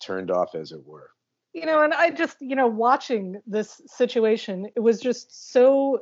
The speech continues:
Speaker 2: shocking to me, um, that it was so badly handled, because one of two things was happening. Either they are completely incompetent, which is possible, uh, or it was intentional, or the whole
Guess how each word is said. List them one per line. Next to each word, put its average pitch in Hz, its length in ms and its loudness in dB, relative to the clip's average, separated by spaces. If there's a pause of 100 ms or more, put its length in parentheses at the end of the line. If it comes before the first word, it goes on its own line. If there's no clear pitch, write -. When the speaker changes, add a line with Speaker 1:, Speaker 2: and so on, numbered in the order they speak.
(120)
Speaker 2:
shocking 226 600 -4
to - 120 -12
me, 165 300 -12 (420)
um, 202 460 4
that 220 400 4
it 233 160 -2
was 202 200 -2
so 220 360 2
badly 196 400 -2
handled, 185 420 -6
because 226 300 2
one 262 240 6
of 294 100 0
two 262 180 -4
things 226 300 -4
was 196 140 -6
happening. 180 480 -6 (100)
Either 240 220 2
they 226 160 6
are 214 160 4
completely 269 960 -2
incompetent, 196 720 -2 (960)
which 185 220 -2
is 240 120 2
possible, 269 680 0 (500)
uh, 247 300 8
or 302 480 6
it 294 140 -2
was 330 180 0
intentional, 320 680 -6 (380)
or 254 560 8 (100)
the 220 280 2
whole 294 800 4